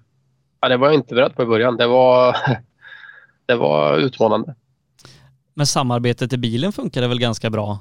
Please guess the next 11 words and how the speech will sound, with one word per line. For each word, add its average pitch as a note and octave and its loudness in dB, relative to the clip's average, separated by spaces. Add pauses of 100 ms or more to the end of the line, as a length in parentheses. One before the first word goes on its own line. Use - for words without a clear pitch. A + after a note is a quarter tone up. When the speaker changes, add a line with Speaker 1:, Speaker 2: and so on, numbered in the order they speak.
Speaker 2:
från A#2+ -4
början? A2 -2 (1120)
Speaker 1:
Ja, C#3 2
det E3 4
fungerade F3+ 2
faktiskt A#2 -4
jättebra. - -4 (1400)
Från C#3 0
första B2+ -2
tävlingen. A#2 -2 (180)
Eh, A#2 2